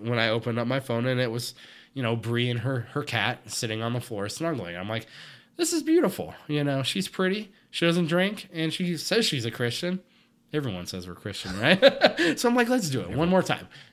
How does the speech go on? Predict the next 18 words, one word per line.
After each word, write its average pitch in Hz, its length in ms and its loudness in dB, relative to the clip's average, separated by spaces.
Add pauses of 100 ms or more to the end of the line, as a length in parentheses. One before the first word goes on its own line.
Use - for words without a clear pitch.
We'll 190 180 4
try 170 340 4
it 160 100 0
out." 87 200 -2 (840)
So 117 140 -6
I 110 100 2
sent 120 240 2
her 190 100 6
a 180 60 6
message, 160 520 0 (580)
and 117 360 2
she - 140 0
responded 127 560 2
back, 143 400 4
and 110 560 -4
we 120 100 0
started 135 360 0
talking. 196 420 -10